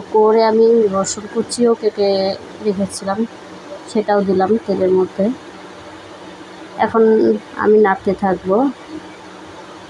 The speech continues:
নাড়তে নাড়তে আস্তে করে সেটা দেখা গেছে যে লাল হয়ে আসবে। যখন অনেকটাই লাল হয়ে আসবে তখন আমি ডালটা ওই তেলের মধ্যে ঢেলে দিব।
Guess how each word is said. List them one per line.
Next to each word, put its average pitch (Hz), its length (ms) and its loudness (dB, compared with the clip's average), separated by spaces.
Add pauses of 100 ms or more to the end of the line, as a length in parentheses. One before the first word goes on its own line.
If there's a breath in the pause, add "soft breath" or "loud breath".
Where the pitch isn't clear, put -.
(640)
নাড়তে 208 280 0
নাড়তে 226 280 6
আস্তে 226 280 2
করে 220 240 4
সেটা 220 220 0
দেখা 208 280 0
গেছে 208 300 2
যে 220 180 0
লাল 196 300 6
হয়ে 220 220 4
আসবে। 190 380 2 (880)
যখন 233 260 0
অনেকটাই 214 460 2
লাল 233 240 6
হয়ে 233 260 4
আসবে 196 420 0 (1300)
তখন 220 260 0
আমি 226 200 6
ডালটা 202 420 2 (460)
ওই 202 120 2
তেলের 208 340 4
মধ্যে 208 180 4
ঢেলে 180 280 2
দিব। 165 180 -2